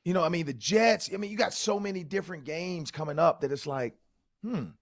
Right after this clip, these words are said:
Now the Bills. I skipped over the Bills on purpose 'cause that's one where <laughs> it's a fifty-fifty. And coming up next, I'm excited about the Hangover Ron Johnson segment. I got Pierre Garcon, former, uh, Commanders receiver, Indianapolis Colt. That's where Pierre and I met.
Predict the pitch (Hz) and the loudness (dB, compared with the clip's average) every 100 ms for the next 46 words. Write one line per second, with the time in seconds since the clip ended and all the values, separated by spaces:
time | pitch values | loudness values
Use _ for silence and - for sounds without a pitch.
0 | _ - - 147 151 147 131 120 113 - | _ -16 -2 2 4 4 4 4 -2 -12
1 | _ _ _ - - 147 123 104 98 90 | _ _ _ -16 -8 -4 -4 -2 -6 -6
2 | 95 90 123 170 185 220 151 123 113 107 | -8 -8 -8 -2 2 2 0 -2 0 0
3 | 98 117 - - - _ _ - 277 196 | -2 -10 -14 -16 -20 _ _ 0 2 4
4 | - 147 127 120 101 80 - - 135 202 | 2 0 0 -4 -6 -8 -16 -4 4 8
5 | 233 220 180 170 - 175 165 - 185 180 | 10 8 8 6 6 4 4 6 8 8
6 | 156 143 139 127 147 143 123 127 123 123 | 6 4 4 0 0 0 0 2 2 2
7 | 120 107 - 151 151 143 139 117 - 165 | 0 -2 2 2 4 2 2 2 2 2
8 | 170 151 151 - 139 135 131 117 - _ | 4 2 0 -2 -2 0 0 -4 -16 _
9 | _ - 180 202 202 196 196 190 - _ | _ -6 4 6 8 6 2 -2 -18 _
10 | 135 135 127 - 131 180 175 170 147 151 | 2 2 2 0 4 6 6 4 2 -4
11 | - 175 165 160 156 - _ - 190 190 | 0 0 2 2 2 -2 _ 0 4 6
12 | 175 160 151 - 160 98 139 156 160 - | 4 4 0 2 0 2 0 0 0 -4
13 | 165 165 151 147 139 139 151 151 | 2 4 4 4 0 2 2 2